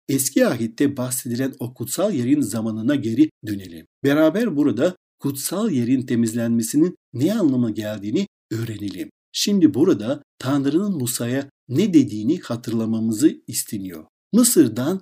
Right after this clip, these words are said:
Çıkış yirmi beş sekizde şöyle diyor kelam. "Aralarında yaşamam için bana kutsal bir yer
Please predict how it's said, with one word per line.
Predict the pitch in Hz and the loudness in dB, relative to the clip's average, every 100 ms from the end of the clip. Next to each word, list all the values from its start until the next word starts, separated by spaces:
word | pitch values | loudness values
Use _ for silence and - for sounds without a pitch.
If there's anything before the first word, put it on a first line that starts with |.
| _ - | _ -4
Çıkış | - - - 135 - | -2 -2 0 0 0
yirmi | 123 117 110 | -2 -2 0
beş | 151 156 | 2 0
sekizde | - 143 117 104 151 | -2 -4 -4 0 2
şöyle | - 135 135 117 | 2 2 2 0
diyor | 98 95 | -2 -10
kelam. | - 95 87 - _ _ - | -12 -12 -12 -14 _ _ -4
"Aralarında | 143 185 175 175 165 | 0 2 2 2 0
yaşamam | 208 156 - 151 143 139 | 2 2 2 2 4 4
için | 117 190 196 _ _ - | 2 0 -2 _ _ -10
bana | 110 123 151 175 | -4 0 0 -4
kutsal | - 123 - 160 180 123 | -6 -6 -4 -2 -2 -4
bir | 110 | -8
yer | 101 98 113 165 | -8 -6 -4 -4